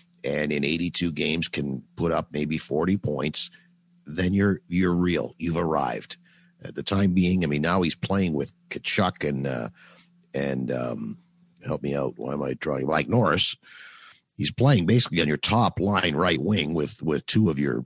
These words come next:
studs. So he seems to get more opportunities with the puck on his stick. He has more op-, more breakaway opportunities to, to fumble.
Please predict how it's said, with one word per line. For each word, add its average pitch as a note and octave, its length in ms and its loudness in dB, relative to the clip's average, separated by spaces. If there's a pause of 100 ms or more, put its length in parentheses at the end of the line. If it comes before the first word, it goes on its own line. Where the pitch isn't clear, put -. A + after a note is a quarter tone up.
(120)
studs. A#2 720 0 (440)
So F2 460 2
he A#2 200 -2
seems C3+ 340 0
to G2 100 -2
get A2+ 400 2
more A2 260 6
opportunities F2+ 720 2
with D#2 120 -4
the D#2+ 60 -4
puck D#2 300 0
on D2 60 -2
his C#2+ 120 -2
stick. - 400 -4 (300)
He E2+ 160 -2
has A2 420 2
more G#2+ 220 4
op-, F#2 220 2
more F#2+ 200 4
breakaway G#2 600 4
opportunities E2+ 800 2
to, D#2 260 0
to - 180 -4
fumble. E2+ 720 0